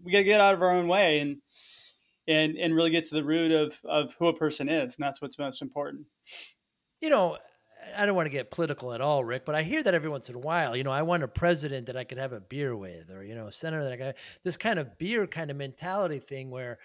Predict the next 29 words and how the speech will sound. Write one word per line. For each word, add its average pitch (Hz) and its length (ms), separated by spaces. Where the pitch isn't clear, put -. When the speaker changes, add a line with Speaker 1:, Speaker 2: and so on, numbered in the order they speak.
Speaker 2:
I, 175 300
I, 175 260
I 160 140
just 165 320
see 233 160
it 185 80
a 175 40
little 202 220
too 190 360
often 160 680
where, 139 460
you 170 100
know, 143 180
employers 151 880
become 139 520
friends 202 580
with 147 180
their 123 180
employees. 107 1000
And, 127 320
Speaker 1:
Yeah. 170 200
Speaker 2:
um, 117 260
what, 160 140
what 160 160
are - 20
your 170 120
thoughts 185 420
on 117 160
that? 98 240